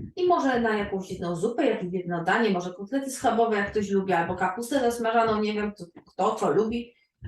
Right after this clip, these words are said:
Y, i wie-, wiecie co, te, te przepisy rodzinne, e, są zawsze takie najbardziej wartościowe, ale co jeszcze wtedy? Bardzo fajnie nawiązuje się taka, taki kontakt między wnukami a,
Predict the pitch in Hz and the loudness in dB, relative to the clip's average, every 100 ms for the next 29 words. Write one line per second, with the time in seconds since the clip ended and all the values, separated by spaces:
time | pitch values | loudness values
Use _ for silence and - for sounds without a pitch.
0 | - 226 220 208 - - - - 262 254 | 2 4 6 4 2 -6 -18 -2 2 2
1 | 226 - 233 202 - 214 269 302 311 285 | 0 -4 -6 -4 -4 0 0 2 -2 0
2 | 285 269 - 262 - 269 - 339 320 262 | 2 2 2 -2 0 -2 0 -2 0 0
3 | 226 196 320 392 269 196 202 285 - _ | 0 2 4 4 4 4 2 -2 -8 _
4 | _ _ 208 220 214 214 233 214 202 - | _ _ 0 2 2 2 2 2 0 -2
5 | 165 170 196 185 170 - 185 170 156 160 | -10 -2 -2 0 -2 -4 -4 -4 -6 -8
6 | - 147 151 156 - - - - 240 233 | -8 -4 -2 -4 -8 -20 -16 -2 2 2
7 | 220 294 226 196 202 - 214 - 285 - | 0 0 0 2 0 -2 -8 0 0 2
8 | 170 151 - - _ _ - 202 233 302 | -2 -4 -6 -16 _ _ -6 0 2 4
9 | 359 285 233 214 - 285 254 233 226 202 | 2 4 2 2 2 2 4 2 2 2
10 | 214 254 269 - 214 208 214 190 175 - | 0 2 0 -2 -8 -4 -2 -2 -2 -6
11 | 214 208 - 247 262 247 - - 190 190 | -6 -6 -2 0 2 0 -2 -2 2 2
12 | 190 185 180 180 180 214 220 208 - 170 | 0 -2 -8 -6 -6 -2 0 0 -2 -4
13 | 165 | -4